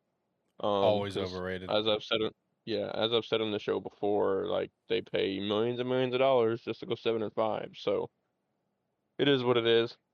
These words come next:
Speaker 1: Um, O U and Michigan, I think those are also two questionable areas, being in the top ten, um, especially with the drama with O U, uh, Michigan losing so much, um, especially on the defense side of the ball with their top two pass rushers gone.
Speaker 2: True.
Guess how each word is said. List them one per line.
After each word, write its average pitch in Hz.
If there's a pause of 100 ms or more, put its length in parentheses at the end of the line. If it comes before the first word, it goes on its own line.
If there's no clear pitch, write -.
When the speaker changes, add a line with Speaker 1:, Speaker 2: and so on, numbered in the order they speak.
Speaker 1:
Um, 127 (560)
O 135
U 147
and 120
Michigan, 135
I 117
think 120
those 120
are 113
also 117
two 120
questionable 113
areas, 113
being 113
in 104
the 101
top -
ten, 113 (580)
um, 107 (120)
especially 113
with 110
the 110
drama 110
with 110
O 104
U, 131 (540)
uh, 98
Michigan 117
losing 113
so 110
much, 107 (260)
um, 104
especially 107
on 104
the 104
defense 101
side 101
of 95
the 95
ball 104
with 98
their 98
top -
two -
pass -
rushers 110
gone. 107
Speaker 2:
True. 92